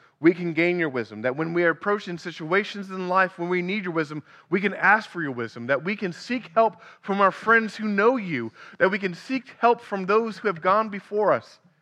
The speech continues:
that we truly seek to be wise. Let us not be content with being youths or the simple or the fool. Let us hope to be wise in the ways of God in this world,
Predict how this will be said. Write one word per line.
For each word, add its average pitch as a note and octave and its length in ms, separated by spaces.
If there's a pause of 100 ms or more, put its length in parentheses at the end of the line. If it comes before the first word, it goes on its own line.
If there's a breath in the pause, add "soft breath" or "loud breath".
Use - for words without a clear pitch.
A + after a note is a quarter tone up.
(960)
that D#3+ 100
we E3 100
truly G3+ 500 (840)
seek - 340
to - 100
be A3+ 140
wise. F3+ 680 (760)
Let C4+ 180
us C4+ 80
not C#4 180
be G#3+ 80
content G3 600 (240 loud breath)
with F3 180
being G#3+ 420
youths G#3 380
or F#3+ 100
the E3+ 140
simple G3 640 (200 loud breath)
or G3+ 120
the G3 140
fool. G3 680 (1300)
Let G#3+ 240
us - 140
hope A3 340
to G#3 100
be F#3+ 140
wise F#3 800
in E3 100
the E3 80
ways F#3 540
of C#3+ 240
God D3 320
in C3+ 80
this C3 200
world, - 360